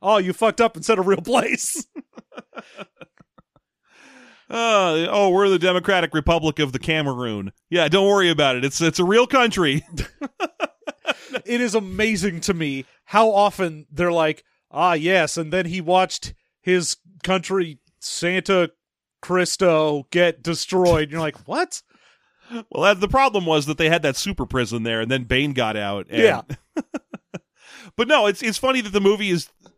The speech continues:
Speaker 2: potentially set in, like, West Africa or East Africa, and yet all of the villains are Mexican stereotypes or South American stereotypes.
Speaker 1: It's so weird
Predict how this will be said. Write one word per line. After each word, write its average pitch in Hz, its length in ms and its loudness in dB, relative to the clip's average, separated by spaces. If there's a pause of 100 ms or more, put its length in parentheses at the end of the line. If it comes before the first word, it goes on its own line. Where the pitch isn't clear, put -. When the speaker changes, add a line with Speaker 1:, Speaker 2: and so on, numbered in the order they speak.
(200)
Speaker 2:
potentially 185 640 -6
set 233 300 0
in, 220 100 -2
like, 180 300 -4 (200)
West 123 420 -6
Africa 196 640 -2
or 156 120 2
East 185 260 -4
Africa, 214 480 2 (260)
and 185 180 2
yet 214 180 4
all 214 280 4
of 220 60 -2
the 214 100 2
villains 180 480 2
are 151 520 2 (840)
Mexican 285 520 0
stereotypes 339 920 0
or 175 100 0
South 233 280 0
American 214 440 0
stereotypes. 254 800 0
Speaker 1:
It's 240 180 -8
so - 300 -2
weird 156 440 -6